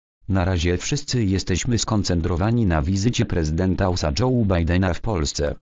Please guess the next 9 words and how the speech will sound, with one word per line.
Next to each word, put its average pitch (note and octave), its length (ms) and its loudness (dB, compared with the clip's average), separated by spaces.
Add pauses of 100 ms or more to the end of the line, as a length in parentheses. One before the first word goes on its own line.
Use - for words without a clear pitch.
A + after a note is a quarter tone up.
(140)
więc E2+ 360 0
na F#2+ 140 0
początku A#2 540 0
przyszłego D#2+ 600 0
tygodnia G#2 560 0
będziemy G2 440 0
ten A2+ 220 0
wniosek F2 440 0
dopracowywać. D#2 1000 -2